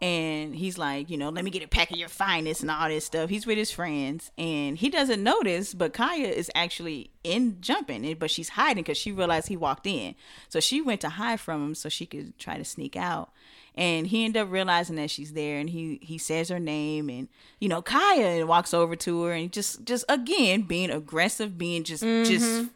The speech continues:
Speaker 1: uh, he goes in and just, like, grabs her arm and snatches her and stuff. And he's like, "Wait, I just wanna talk to you, you know? I heard you wrote a dang book. Like, come here." Like,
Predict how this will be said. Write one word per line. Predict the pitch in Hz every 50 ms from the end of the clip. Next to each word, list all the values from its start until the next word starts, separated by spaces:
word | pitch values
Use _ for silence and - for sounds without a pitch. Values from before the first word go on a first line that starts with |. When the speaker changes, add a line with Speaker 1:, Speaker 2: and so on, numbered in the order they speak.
| - -
Speaker 1:
uh, | 190 269 302 247 170 151 139 143 - - - - - - - - - - _ _ _ - 170
he | 196 196
goes | 180 202 208 226 226 208
in | 208 202 202 196 190 185 170
and | 175
just, | - 160 -
like, | - 151 143 143
grabs | - 165 180 180 185 185 180 -
her | 180 -
arm | - 170 175 175 175 175
and | 160 156
snatches | - - 156 160 175 175 - 165 165
her | - 170 165 160 160
and | 160 151 156
stuff. | 156 - - 170 165 160 156
And | 156 165
he's | 185 175 165 -
like, | 165 156 165 165
"Wait, | 180 262 311 277 185 139
I | 151 220
just | 226 240 - -
wanna | 254 240 226
talk | - - 226 277 269 -
to | - 208
you, | 196 175 160
you | 160 165 180
know? | 180 180 180 185 196 - - - - -
I | - 185 233
heard | 220 240 240 240 208
you | 208 226 220
wrote | 220 220 208
a | 190
dang | 185 220 220 220 226 226
book. | 202 214 349 277 196 -
Like, | 170 180 180 165
come | - 269 254 247
here." | 294 440 403 220 185 165 165
Like, | 170 165 165 160 151 -